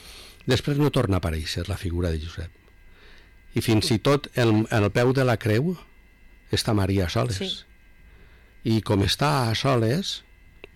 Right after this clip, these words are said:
Speaker 1: i està baix la tutela de, de Jesús,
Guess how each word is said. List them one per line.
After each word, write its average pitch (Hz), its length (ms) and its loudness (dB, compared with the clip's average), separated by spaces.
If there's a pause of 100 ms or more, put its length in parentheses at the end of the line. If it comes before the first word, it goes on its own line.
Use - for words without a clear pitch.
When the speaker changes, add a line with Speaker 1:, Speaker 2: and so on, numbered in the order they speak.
(720)
Speaker 1:
i 110 100 2
està 104 360 2
baix 107 200 2
la 101 180 2
tutela 101 500 2
de, 104 460 2 (580)
de 95 300 2
Jesús, 123 580 0